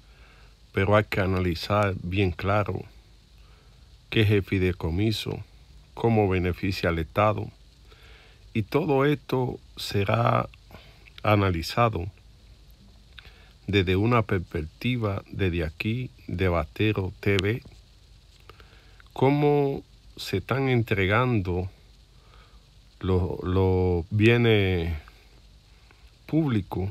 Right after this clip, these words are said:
a través de esta modalidad. Ya se puede ver en carretera,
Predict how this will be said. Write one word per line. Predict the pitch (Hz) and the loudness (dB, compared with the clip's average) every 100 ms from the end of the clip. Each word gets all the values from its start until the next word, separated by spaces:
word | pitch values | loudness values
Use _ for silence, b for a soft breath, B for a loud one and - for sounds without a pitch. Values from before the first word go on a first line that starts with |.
| - | -8
a | 90 92 | -4 -2
través | - 90 87 107 120 - - - - | 0 0 2 0 0 -4 -12 -20 -6
de | 92 104 | 0 0
esta | 101 104 | 2 2
modalidad. | 98 90 82 80 82 95 120 - - - - - B B B B B - | 2 0 0 -2 -2 -2 -2 -10 -20 -20 -20 -20 B B B B B -2
Ya | 101 | 0
se | 92 92 | 0 -2
puede | 104 95 95 | -2 0 2
ver | 95 | 2
en | 95 87 | 0 0
carretera, | 87 82 73 - 107 123 - - | -2 -4 -6 -2 -2 -2 -6 -12